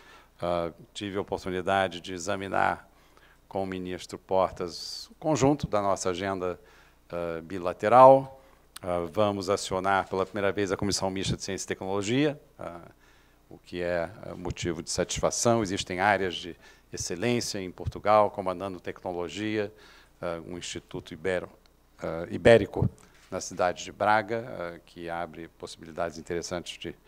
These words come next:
de cooperação, a área da biotecnologia, da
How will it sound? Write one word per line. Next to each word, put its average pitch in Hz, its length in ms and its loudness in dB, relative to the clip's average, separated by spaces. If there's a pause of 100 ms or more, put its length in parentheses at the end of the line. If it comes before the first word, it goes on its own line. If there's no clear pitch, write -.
(680)
de 95 120 -10
cooperação, 110 1000 0
a 95 60 6
área 95 360 6
da 90 140 0
biotecnologia, 98 1300 -2
da 90 540 0